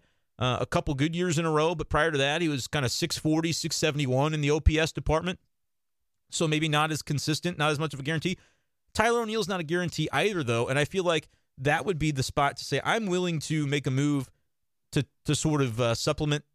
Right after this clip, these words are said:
catcher," and I think it, it's a fit, too, because they've got the same number of, uh, years remaining in, before free agency. Jansen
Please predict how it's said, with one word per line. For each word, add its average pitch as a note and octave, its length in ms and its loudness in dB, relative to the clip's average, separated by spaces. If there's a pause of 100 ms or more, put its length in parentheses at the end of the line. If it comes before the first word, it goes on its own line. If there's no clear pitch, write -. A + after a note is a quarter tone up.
(280)
catcher," D#3+ 400 0 (260)
and D3 140 2
I C#3 40 6
think E3+ 200 -2
it, D#3+ 120 -2
it's - 160 -4
a B2+ 60 2
fit, - 240 -4
too, D3 220 0
because A#2 260 0
they've A#2 160 -2
got B2 140 0
the A#2+ 80 -4
same C3 260 -2
number A#2 320 0
of, G2 180 -2
uh, G2+ 280 2 (260)
years A#2+ 300 0
remaining G#2+ 400 0
in, F#2+ 240 -2
before G#2 260 0
free G#2 220 0
agency. G#2+ 280 0
Jansen A#2 520 0